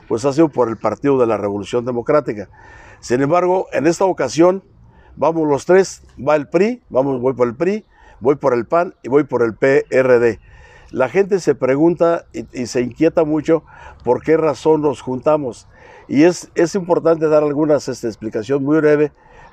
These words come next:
que lo que nos motivó a juntarnos. Nosotros creíamos cuando llegó Andrés Manuel López Obrador que iba a haber un gobierno efectivamente de izquierda,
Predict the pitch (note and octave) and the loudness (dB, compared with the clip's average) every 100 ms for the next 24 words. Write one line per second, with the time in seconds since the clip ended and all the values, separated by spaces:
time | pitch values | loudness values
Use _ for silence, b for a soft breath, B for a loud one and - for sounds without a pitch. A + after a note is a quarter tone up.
0 | b A#2 A#2 A#2+ - A#2+ A#2 A#2+ A#2 A2+ | b -2 0 0 -2 -4 -2 -2 -2 -2
1 | A#2 A#2+ A#2+ C3+ C#3 A#2 C3 A#2+ C#3+ B2 | -4 -4 -2 2 2 0 -6 -2 -2 -4
2 | - _ B B B B B B2+ B2+ G#3 | -14 _ B B B B B -2 0 0
3 | - E3+ E3+ F#3+ F#3+ D#3 A#2+ B2+ D3 E3 | 0 4 6 4 2 -4 -2 0 2 0
4 | C#3 A#2+ A#2+ D3 C#3+ B2+ A#2 A#2 A#2+ C#3+ | -2 -4 -2 0 0 -2 -2 0 0 0
5 | - B B B B - D3 D3+ D3+ D#3 | -4 B B B B 0 2 4 2 2
6 | C#3+ B2+ B2+ C#3+ C#3 G#2+ G2 C3 C3 B2 | 2 2 2 0 0 -4 0 0 0 -2
7 | A#2 F#2+ - D#3+ D3 C#3+ | -4 -4 0 2 2 -4